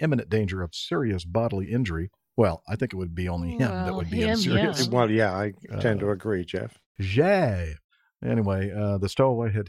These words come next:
Speaker 1: hidden inside the wheel compartment containing critical steering and hy-, and hydraulic components and was found while performing a pre-flight check. Each of the one hundred and sixty-six passengers had to be deboarded, resulting,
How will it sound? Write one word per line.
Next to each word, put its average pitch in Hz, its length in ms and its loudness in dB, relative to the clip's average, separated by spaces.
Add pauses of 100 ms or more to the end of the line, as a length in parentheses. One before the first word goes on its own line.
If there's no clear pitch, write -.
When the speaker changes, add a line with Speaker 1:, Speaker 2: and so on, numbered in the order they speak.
Speaker 1:
hidden 131 360 -2
inside 113 420 -2
the 101 80 0
wheel 101 180 0
compartment 98 440 -4
containing 98 360 0
critical 107 320 -2
steering 110 420 0
and 87 100 0
hy-, 87 220 -2 (140)
and 95 180 0
hydraulic 92 640 -2
components 98 560 -2 (560)
and 98 100 0
was 95 140 0
found 113 340 2
while 98 260 0
performing 104 480 0
a 92 120 -2
pre-flight 98 520 -4
check. - 420 -4 (440)
Each 110 260 2
of 104 60 0
the 92 80 2
one 92 160 2
hundred 90 220 2
and 85 120 -6
sixty-six - 560 -6
passengers 87 580 -2
had 90 240 0
to 92 100 -2
be 87 260 -2
deboarded, 95 920 0
resulting, 95 600 0